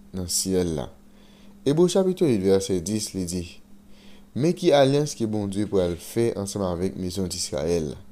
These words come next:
Li di: Aprè jou sa yo, se Senyè a menm k ap pale. M pral mete lwa m nan nan kè yo. M ap, m ap mete lwa m yo nan lespri yo. M ap mete l nan kè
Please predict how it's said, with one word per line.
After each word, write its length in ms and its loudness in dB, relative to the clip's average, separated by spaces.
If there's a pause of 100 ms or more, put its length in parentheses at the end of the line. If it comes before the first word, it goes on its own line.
(140)
Li 140 -6
di: 120 -2 (640)
Aprè 320 0
jou 180 -4
sa 240 4
yo, 140 0 (800)
se 220 -4
Senyè 260 0
a 80 0
menm 160 0
k 100 -2
ap 120 -4
pale. 320 2 (180)
M 140 -4
pral 200 6
mete 300 0
lwa 200 6
m 120 -2
nan 220 -2
nan 140 -4
kè 260 2
yo. 100 -8 (800)
M 140 2
ap, 180 -2
m 160 2
ap 480 -2
mete 240 0
lwa 160 4
m 60 0
yo 80 0
nan 100 0
lespri 460 -2
yo. 120 0
M 140 0
ap 80 -6
mete 220 -4
l 80 -2
nan 180 -4
kè 160 2